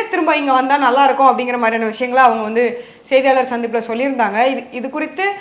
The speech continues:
டி டி வி அவர்கள் வந்து பேசும்போது இப்ப என்ன சொல்லியிருக்காரு அப்படின்னா, அதிமுகல திரும்ப இணையறதுக்கான சாத்தியக்கூறுகள் இல்லவே இல்ல அப்படின்னு சொல்லியிருக்காரு. இதை நீங்க எப்படி பாக்குறீங்க ஐயா?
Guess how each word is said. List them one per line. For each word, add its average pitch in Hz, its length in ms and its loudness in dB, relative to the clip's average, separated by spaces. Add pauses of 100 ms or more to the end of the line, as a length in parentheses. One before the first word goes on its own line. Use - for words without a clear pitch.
(220)
டி 320 120 -2
டி 320 140 -4
வி 277 140 2
அவர்கள் 233 260 0
வந்து 240 240 -2
பேசும்போது 254 480 0
இப்ப 247 200 -4
என்ன 247 140 -2
சொல்லியிருக்காரு 240 520 0
அப்படின்னா, 220 320 -4 (920)
அதிமுகல 277 640 2
திரும்ப 285 260 -4
இணையறதுக்கான 247 640 -2
சாத்தியக்கூறுகள் 247 640 0
இல்லவே 254 420 0
இல்ல 233 260 2
அப்படின்னு 214 340 -4
சொல்லியிருக்காரு. 196 380 -8
இதை 220 220 -8
நீங்க 208 180 -8
எப்படி 196 200 -10
பாக்குறீங்க 180 340 -12
ஐயா? 175 120 -16